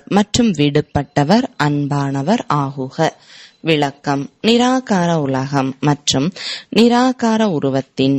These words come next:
நினைவுதான் எப்பொழுதும் விடுபட்டவராக மற்றும் அன்பானவராக ஆக்குகிறது. நாம்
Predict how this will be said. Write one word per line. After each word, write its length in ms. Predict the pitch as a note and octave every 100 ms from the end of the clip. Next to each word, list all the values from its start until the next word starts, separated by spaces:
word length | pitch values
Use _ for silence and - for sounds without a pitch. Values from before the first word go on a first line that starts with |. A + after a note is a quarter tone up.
| -
நினைவுதான் 880 | E3 D#3+ D#3 D3+ C#3 C3+ C3+ C3+ C3 -
எப்பொழுதும் 680 | D3+ - C#3 C3 C3 E3+ C4 -
விடுபட்டவராக 1160 | G#3+ A#3 C4+ C4+ B3+ A#3+ A3+ A3 G#3+ A3 C4
மற்றும் 400 | C4 E3+ - C#3+
அன்பானவராக 1000 | C#3 C#3 C#3 C#3+ C#3 C#3 C3 C3+ C3+ F#3+ A#3+
ஆக்குகிறது. 760 | C#3 - B2+ C3 C3 C3 C#3 C#3 - _ -
நாம் 400 | C#3+ C#3 C3+ C#3